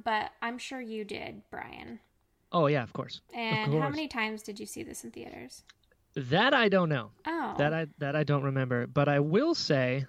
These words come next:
Speaker 2: uh, when it came out on V H S, dating, uh,
Speaker 1: <laughs>
Speaker 2: <laughs> and, um, it came out, I th-, if I'm correct, it was around November-ish. And my sister at the time was a manager at Blockbuster,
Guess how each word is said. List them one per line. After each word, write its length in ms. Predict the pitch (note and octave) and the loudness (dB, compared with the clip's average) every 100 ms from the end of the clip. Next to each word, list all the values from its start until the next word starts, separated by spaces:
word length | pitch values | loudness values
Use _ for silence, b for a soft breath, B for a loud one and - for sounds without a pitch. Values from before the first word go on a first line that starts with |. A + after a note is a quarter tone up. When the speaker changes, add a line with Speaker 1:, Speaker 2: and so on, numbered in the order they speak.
| - | -6
Speaker 2:
uh, 420 | - C#3+ C3 B2+ B2+ - | 0 2 4 0 -2 -6
when 300 | C#3+ C3+ D3+ | -4 0 0
it 120 | - | -4
came 280 | - F3+ F#3+ | -4 0 2
out 260 | G#3 G#3 - | 2 2 0
on 260 | D#3+ D#3 C#3 | 0 0 -2
V 240 | C3 E3 | -2 2
H 260 | D#3+ C#3+ - | 2 2 2
S, 440 | D#3+ C3+ - - - _ _ | 2 0 -6 -8 -16 _ _
dating, 340 | - A2+ A2 D3 B B B | 0 0 0 -4 B B B
uh, 540 | C#4 D4+ - B2 B3+ B3+ - | 6 8 6 4 0 -2 -2
Speaker 1:
<laughs> 180 | D3 G3 | 2 2
Speaker 2:
<laughs> 240 | - F3+ | 0 0
and, 320 | E3 F3+ D#3+ | 4 6 6
um, 360 | D#3+ D3 C#3+ C#3 B B B | 6 6 4 0 B B B
it 120 | D3+ | -2
came 200 | C#3+ F3 | 2 4
out, 160 | F3 D#3+ | 6 4
I 60 | C3 | 2
th-, 200 | - - | -6 -8
if 220 | C3+ - | -4 -2
I'm 340 | C3+ C3 C3+ - | -2 -2 -6 -8
correct, 440 | - C#3 E3 G3 - | -4 0 2 0 0
it 80 | |
was 120 | C#3 C3 | -2 0
around 220 | C#3+ C#3+ | 0 0
November-ish. 960 | C#3+ A#2+ B2+ C#3+ C3 A#2+ A#2 A2 - b b b b b _ | 0 0 -2 0 0 -2 -4 -6 -10 b b b b b _
And 300 | D3+ C#3 C3 | 2 4 2
my 220 | C3+ C#3 | 2 2
sister 840 | C3 - - A3+ - - C3+ C3+ - _ | 2 0 4 4 4 4 6 4 0 _
at 140 | C#3+ - | -2 0
the 80 | |
time 400 | C#3+ D3 C#3 C3+ | 0 2 2 2
was 280 | C3 C3+ C3 | 2 4 4
a 60 | C3+ | 2
manager 600 | C3 C3+ D3 C#3 C#3 C3+ | 2 2 2 2 2 2
at 220 | C3 B2+ C3 | 0 -4 -4
Blockbuster, 720 | C3 F3+ - A#2+ G#2+ B2+ | 0 0 0 -2 -2 -4